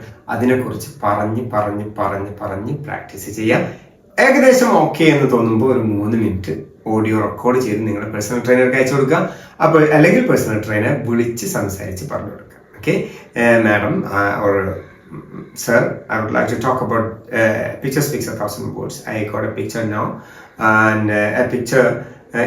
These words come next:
it, this picture has, uh, four people in this, uh, picture. It is a drawing, it is a cartoon picture. And അങ്ങനെ പറഞ്ഞിട്ട് I can see four people. One, uh, man is,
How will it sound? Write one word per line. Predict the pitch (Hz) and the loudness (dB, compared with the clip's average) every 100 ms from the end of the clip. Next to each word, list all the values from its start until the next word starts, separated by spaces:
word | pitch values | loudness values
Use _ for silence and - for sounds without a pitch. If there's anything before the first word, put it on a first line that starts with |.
| 143 | 0
it, | - - 151 | -4 -4 4
this | 208 - | 4 4
picture | 151 160 | 2 2
has, | 143 131 120 117 | 2 0 -2 0
uh, | 117 113 113 | 2 2 2
four | 120 113 | 2 2
people | 113 110 117 | -2 -4 -4
in | 113 | -4
this, | 110 110 | -6 -8
uh, | 101 107 104 101 - | -8 -4 -2 -4 -8
picture. | 98 - 95 - - - | -8 -6 -8 -10 -12 -2
It | |
is | 202 | 4
a | 185 120 | 4 6
drawing, | 123 120 156 - | 4 6 2 0
it | 120 | -2
is | 113 | -2
a | 107 | -2
cartoon | 104 107 127 127 | -2 -2 -2 -2
picture. | 107 - - - - - _ 107 | -4 -6 -10 -12 -16 -20 _ -2
And | 113 110 107 - 165 | 0 0 0 0 4
അങ്ങനെ | 202 196 | 6 6
പറഞ്ഞിട്ട് | 135 123 127 180 120 | 4 2 -2 -2 -2
I | 131 | 0
can | 120 - | -2 0
see | 139 139 | -2 2
four | 175 185 | 2 4
people. | - 107 - - 123 | 0 -2 -6 -2 0
One, | 147 151 - - - 131 | 2 0 -4 -14 -14 2
uh, | 127 123 120 120 | 4 4 2 2
man | 123 | 2
is, | 117 | 0